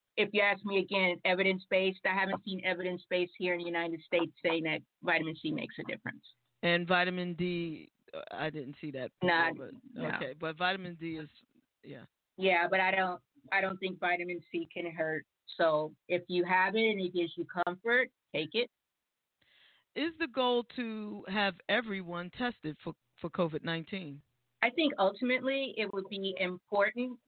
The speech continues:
Speaker 1: to get, test as many people as possible, starting with people who are symptomatic, as well as people who've been exposed to people who are symptomatic, and then maybe then scale to people who have not had symptoms but have had exposure. I think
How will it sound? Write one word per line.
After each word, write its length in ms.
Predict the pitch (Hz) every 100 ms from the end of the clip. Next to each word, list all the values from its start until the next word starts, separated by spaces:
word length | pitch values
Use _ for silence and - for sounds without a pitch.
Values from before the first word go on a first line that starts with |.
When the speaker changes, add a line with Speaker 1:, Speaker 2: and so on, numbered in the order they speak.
| - -
Speaker 1:
to 180 | 208 220 220
get, 180 | 208 196 _
test 220 | 220 190 190 -
as 120 | 180 175
many 280 | 175 185 190 -
people 300 | 185 180 170
as 140 | 170 - -
possible, 500 | 170 180 185 185 180
starting 380 | - 175 175 175
with 100 | 175
people 260 | 190 180
who 100 | 175
are 140 | 175 170 -
symptomatic, 640 | 175 175 170 170 175 175 151 - 180
as 180 | 170 156
well 280 | 165 170 170
as 80 | 165 -
people 220 | 180 170
who've 120 | 165
been 140 | 170 170
exposed 540 | - - 185 190 190
to 80 | 202
people 280 | 202 196 190
who 160 | 190
are 120 | 185 190 -
symptomatic, 600 | 196 196 190 190 190 - _ _ - _ _
and 120 | 185
then 240 | 180 180 175 -
maybe 360 | 185 170 175
then 180 | 165 175 175 -
scale 280 | 175 165 160 -
to 180 | 165 156 -
people 260 | 175 165
who 320 | 156 160 151 147 - 175 180
have 120 | 170
not 220 | 160 165 175
had 200 | 175 175 -
symptoms 360 | 175 170 170 165
but 100 | 156
have 140 | 156
had 200 | 156 151
exposure. 640 | 147 - - 151 160 185 202 - _ _ -
I 60 | 190
think 220 | 233 247